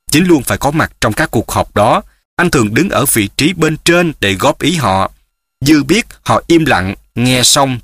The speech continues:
chưa chắc bỏ vào tai những gì mình nói, nhưng Chính đã quen với việc nhiệm vụ của ai người đó cứ làm, phải có ý kiến thì mình có ý kiến, miễn không có gì sai với đường lối chủ trương là được rồi. Trước khi phát biểu,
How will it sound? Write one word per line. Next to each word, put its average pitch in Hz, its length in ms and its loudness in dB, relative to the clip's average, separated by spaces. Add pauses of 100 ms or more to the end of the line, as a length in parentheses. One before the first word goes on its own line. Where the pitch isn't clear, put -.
chưa 139 140 2
chắc - 380 -6
bỏ 92 280 2
vào 110 340 0
tai 131 380 0
những 110 200 -2
gì 113 160 0
mình 92 240 -2
nói, 113 280 0 (360)
nhưng 113 180 2
Chính - 220 0
đã 226 140 0
quen 156 360 -2
với 165 180 0
việc 117 240 0 (260)
nhiệm 123 240 0
vụ 110 220 2
của 131 180 -2
ai 131 360 0 (100)
người 113 180 0
đó 98 220 0
cứ 151 140 2
làm, 123 260 0 (340)
phải 110 120 0
có - 120 -2
ý 175 280 0
kiến 180 260 2 (140)
thì 120 140 0
mình 90 200 -2
có - 200 -2
ý 151 100 0
kiến, 151 320 0 (260)
miễn 113 300 0
không 170 260 0
có 185 120 0
gì 147 180 -2
sai 147 460 0
với 180 120 0
đường 113 240 0
lối 127 220 0
chủ 120 200 0
trương 170 260 2
là 110 120 -2
được 92 260 -6
rồi. 85 260 -2 (1040)
Trước 170 180 2
khi 113 160 0
phát - 240 -2
biểu, 107 320 -2